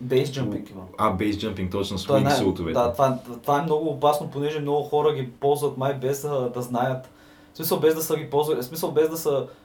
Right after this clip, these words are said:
Speaker 1: много опитни. И по вре-, Джо Роган имаше, между другото, един гост, който беше такъв професионален, а, скачач, който имаше над, ма-, над, над четиристотин скока такива,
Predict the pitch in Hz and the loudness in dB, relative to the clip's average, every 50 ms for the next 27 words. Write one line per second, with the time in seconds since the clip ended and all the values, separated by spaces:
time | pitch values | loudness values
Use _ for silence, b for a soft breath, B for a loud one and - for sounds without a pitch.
0 | B - 143 143 147 147 147 147 139 135 123 - 127 - - 156 165 175 180 196 | B -10 -6 -4 -2 -2 -2 -2 -4 -2 0 0 0 0 -2 -4 -8 -6 -4 -4
1 | 247 262 - - B B B B B B B B - - - _ - - - _ | -4 -6 -8 -14 B B B B B B B B -20 -20 -20 _ -20 -20 -20 _
2 | _ - _ - - 143 147 147 143 127 - - - - - - - - - _ | _ -20 _ -14 -10 -6 -4 -2 -2 -4 -4 -6 -12 -20 -20 -20 -20 -20 -20 _
3 | - 135 127 - - 127 123 135 143 160 175 185 180 180 170 165 180 175 165 147 | -8 -6 -6 -6 -6 -4 2 4 6 6 6 6 4 2 0 -2 -4 -4 -4 -6
4 | 139 135 147 156 156 147 139 131 135 135 131 123 123 120 120 - - 131 123 120 | -6 -6 -6 -6 -6 -6 -4 -4 -4 -4 -2 0 0 0 -2 -2 -6 -6 -6 -6
5 | - 120 110 117 117 - - - - - 127 113 - - - - 123 - - 110 | -6 -6 -6 -6 -6 -6 -10 -14 -10 -8 -8 -8 -8 -10 -14 -14 -12 -12 -12 -12
6 | - - 113 113 110 110 117 127 127 120 113 110 107 107 107 104 101 101 98 - | -12 -8 -6 -2 0 0 0 0 0 -2 -4 -6 -6 -6 -6 -6 -6 -8 -10 -10
7 | - 110 104 - 117 110 - - - - - B B B B B _ - - 135 | -12 -12 -6 -4 -2 -2 -2 -2 -6 -10 -14 B B B B B _ -6 -4 -4
8 | 131 131 131 131 131 - 131 123 120 123 123 127 117 113 113 113 113 120 113 117 | -4 -2 -4 -4 -4 -2 -2 0 0 0 0 0 -2 -4 -4 -2 -2 -2 -2 0
9 | 120 123 113 113 - - 127 123 120 120 - - 127 123 127 123 - - 120 110 | 0 -2 -2 -4 -6 -8 -6 -6 -6 -6 -6 -8 -10 -10 -10 -12 -10 -8 -8 -8
10 | - 113 - - - 107 107 - - - 95 - - 92 | -8 -10 -10 -8 -8 -8 -8 -10 -14 -20 -20 -18 -16 -16